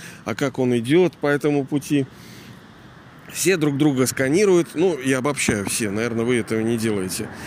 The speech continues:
Я стараюсь обнуляться. Я пришел ради себя, это мое,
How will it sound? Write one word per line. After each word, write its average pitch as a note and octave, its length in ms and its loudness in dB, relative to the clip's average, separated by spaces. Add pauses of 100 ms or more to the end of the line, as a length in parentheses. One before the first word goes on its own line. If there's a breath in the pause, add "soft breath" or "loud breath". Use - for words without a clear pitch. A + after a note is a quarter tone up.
(320 loud breath)
Я C3 220 0
стараюсь B2 400 -2
обнуляться. B2+ 500 0
Я B2+ 120 0
пришел C3 320 -2
ради B2 260 -2
себя, C#3 420 -2 (120)
это B2 180 -4
мое, B2+ 480 0